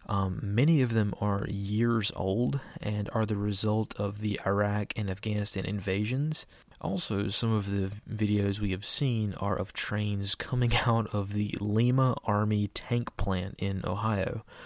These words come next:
Um, in other words, people have videoed tanks rolling off the assembly line and are trying to make it look like preparations for martial law when in actuality they're just vehicles that are being delivered to the army as part of a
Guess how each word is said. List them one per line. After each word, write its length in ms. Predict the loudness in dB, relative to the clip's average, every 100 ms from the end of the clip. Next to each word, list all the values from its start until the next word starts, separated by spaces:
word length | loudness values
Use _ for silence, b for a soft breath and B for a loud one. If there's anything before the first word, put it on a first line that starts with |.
| B B -6
Um, 300 | -2 0 -2 -2
in 100 | 2
other 180 | 4 4
words, 300 | 2 0 2
people 420 | 2 4 4 2
have 240 | 0 -2
videoed 500 | 0 2 4 4 2 -2
tanks 520 | -2 -2 -2 -4 -2
rolling 320 | -2 0 -2
off 180 | -2 -2
the 80 | -2
assembly 440 | 0 0 0 0
line 440 | 0 -2 -4 -6 -12 B B B B
and 240 | -4 0
are 140 | 0 -2
trying 420 | -2 0 0 0
to 100 | 0
make 220 | -2 0
it 80 | 2
look 260 | 2 2 0
like 280 | -4 -2 0
preparations 680 | 0 2 0 0 -2 -4 -4
for 160 | -2
martial 500 | 0 0 0 0 0
law 440 | 0 2 0 0 -2
when 280 | -2 0 -2
in 140 | -2
actuality 720 | -2 -2 -2 0 2 2 -2
they're 200 | -2 -2
just 280 | 0 -2 -2
vehicles 760 | -2 2 2 2 -2 -2 -2 0
that 100 | 0
are 80 | 0
being 240 | 0 0
delivered 520 | 0 2 2 2 -2
to 80 | -2
the 100 | 0
army 400 | 2 2 2 0
as 100 | -2
part 300 | 2 4 4
of 120 | 0 -4
a 200 | -4